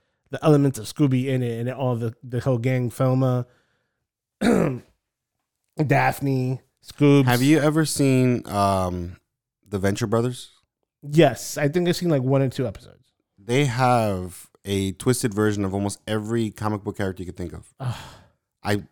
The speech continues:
Speaker 2: dead serious, almost every character, comic book character you think of, they have a twisted version of it, and they, they do have a twisted version of the Mystery, uh, Mystery Incorporated, which it's so <laughs> dark.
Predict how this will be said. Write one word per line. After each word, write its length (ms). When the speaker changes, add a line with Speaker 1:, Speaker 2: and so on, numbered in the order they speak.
Speaker 2:
dead 160
serious, 180
almost 260
every 240
character, 340
comic 260
book 100
character 260
you 60
think 240
of, 180
they 80
have 140
a 40
twisted 400
version 300
of 100
it, 180
and 240
they, 240
they 160
do 240
have 140
a 40
twisted 360
version 420
of 400
the 540
Mystery, 440
uh, 320
Mystery 280
Incorporated, 480
which 260
it's 220
so 360
<laughs> 400
dark. 400